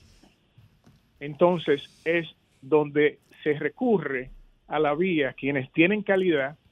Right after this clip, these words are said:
para obtener esta decisión judicial del Tribunal Superior Electoral. Es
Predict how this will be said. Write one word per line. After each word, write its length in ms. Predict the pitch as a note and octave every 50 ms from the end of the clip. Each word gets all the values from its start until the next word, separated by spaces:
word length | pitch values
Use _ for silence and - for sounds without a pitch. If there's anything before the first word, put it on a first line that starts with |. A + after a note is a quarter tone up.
| _ _ _ _ _ _ _ _ _
para 500 | D#3 D3+ D3+ D#3 D3+ C#3+ C#3+ C3+ C3 - _ _ _ _ _ _ _ _ _ _ _ _ _ _ _ _ _ _ _ _ _ _ _ _ _ _ _ _ _ _ _ _ _
obtener 600 | G3 G#3+ G#3 - _ G#3 F#3 F3 F3+ F3 E3 D#3+
esta 240 | E3+ F3 - F#3+ F#3
decisión 500 | F#3+ F#3 F#3 F#3+ E3 - F#3+ F3+ F3 F3
judicial 500 | F#3+ F3+ F3+ F3 E3 - D3+ D3 C#3+ C#3
del 160 | C#3+ C#3 C3+
Tribunal 480 | - D3 C#3 C#3 C#3 C3+ D3 D#3 E3 - - -
Superior 640 | - G#3 G#3 F#3+ D#3+ D3 C#3 D3 D3+ D3 D3 C3+ - _ _ _ _ _ _ _ -
Electoral. 760 | C#3+ C#3 C3+ C#3 C#3 - _ - B2 A#2+ A2 F2+ D#2 - - _ _ _ _ _ _
Es 180 | E3 G3 G3+